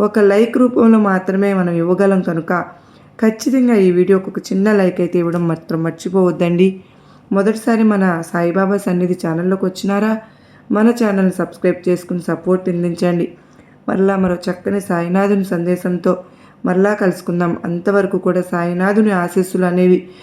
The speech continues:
మనందరిపైన, మన కుటుంబం మీద ఎల్లవేళలా ఉండాలని మనస్ఫూర్తిగా బాబావారిని కోరుకుంటూ, అందరూ బాగుండాలి, అందరిలో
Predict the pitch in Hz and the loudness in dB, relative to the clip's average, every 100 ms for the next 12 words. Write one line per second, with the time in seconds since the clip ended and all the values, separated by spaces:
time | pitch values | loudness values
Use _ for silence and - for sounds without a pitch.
0 | - - 196 196 202 220 233 233 208 196 | -20 -4 0 2 4 4 4 2 0 2
1 | 190 180 165 180 190 196 208 196 185 180 | 0 0 -2 -4 -2 -2 0 0 0 0
2 | 165 180 196 214 226 220 185 175 180 180 | 2 2 4 4 4 4 2 0 0 0
3 | 180 - - - - - - 185 190 233 | -2 -4 -16 -20 -20 -10 -4 0 2 2
4 | 240 - 226 220 202 151 - - 160 156 | 0 0 0 2 0 -2 -8 -10 -8 -4
5 | 180 185 180 180 190 202 220 220 202 208 | -2 0 -2 -2 2 2 2 0 0 2
6 | 208 - - - - 190 196 220 254 247 | 2 0 -20 -20 -6 0 2 4 4 4
7 | 214 190 190 190 185 180 180 - - _ | 2 2 2 2 2 2 0 -4 -18 _
8 | - 180 175 202 220 | -6 -4 0 2 4